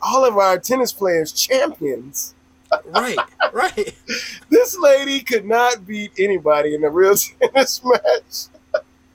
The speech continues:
Speaker 1: You would think, since it doesn't matter, just hire somebody that knows how to play tennis.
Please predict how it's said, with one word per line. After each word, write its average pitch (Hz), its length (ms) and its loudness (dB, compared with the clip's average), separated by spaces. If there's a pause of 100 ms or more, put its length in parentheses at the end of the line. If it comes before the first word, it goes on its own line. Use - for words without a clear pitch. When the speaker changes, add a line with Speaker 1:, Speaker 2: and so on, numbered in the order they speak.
(380)
Speaker 1:
You 330 180 4
would 349 200 2
think, 311 500 -2 (340)
since 214 240 -2
it 180 100 2
doesn't 202 380 4
matter, 202 320 2
just 190 280 -2
hire 185 200 0
somebody 208 340 2
that 190 100 -8
knows 175 160 -2
how 170 100 0
to 180 60 -4
play 208 180 -14
tennis. - 500 -20